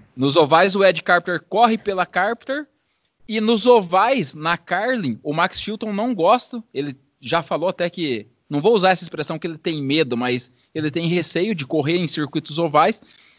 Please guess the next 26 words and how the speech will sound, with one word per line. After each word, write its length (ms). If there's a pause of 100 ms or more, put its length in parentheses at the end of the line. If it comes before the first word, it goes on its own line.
(100)
E 60
o 60
Max 240
Chilton 280
vai 140
fazer 260
apenas 680
as 180
quinhentas 400
milhas 280
de 80
Indianápolis 720
em, 340 (300)
em 80
circuito 420
oval. 380 (180)
Então 320
o 60
Conor 340
Daly 320 (220)
vai 300
conseguir 340
correr 220
a 80
temporada 640
completa. 580